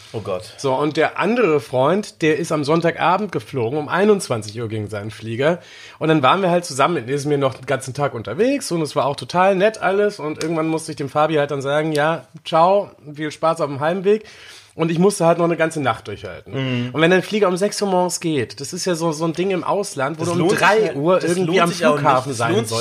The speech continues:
Speaker 1: auch
Speaker 2: solltest.
Speaker 1: nicht, im Hotel zu sein, so
Speaker 2: Ja,
Speaker 1: richtig,
Speaker 2: oder
Speaker 1: ne?
Speaker 2: um
Speaker 1: Äh.
Speaker 2: vier. Und, äh, Hotel hatte ich echt nur Angst,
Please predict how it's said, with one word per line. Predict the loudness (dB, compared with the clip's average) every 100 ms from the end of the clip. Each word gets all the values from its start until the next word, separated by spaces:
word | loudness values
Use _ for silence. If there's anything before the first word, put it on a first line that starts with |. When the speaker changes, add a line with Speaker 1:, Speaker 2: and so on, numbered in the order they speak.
| 2
Speaker 1:
auch |
Speaker 2:
solltest. | 0
Speaker 1:
nicht, | 0
im | -4
Hotel | -2 -4 -4
zu | -6
sein, | -2 -2 -2
so |
Speaker 2:
Ja, | -2 -2
Speaker 1:
richtig, | 2 0 2
Speaker 2:
oder | 2
Speaker 1:
ne? | 2
Speaker 2:
um |
Speaker 1:
Äh. | -2 -2
Speaker 2:
vier. | 2 4 2 -4 -20 -4
Und, | -4 -4 -4
äh, | -2
Hotel | 0 -2 0 2 4 2 -2
hatte | -4 -4 -6
ich | -4
echt | -4 -4
nur | -2 -2
Angst, | -2 -2 -2 -4 -8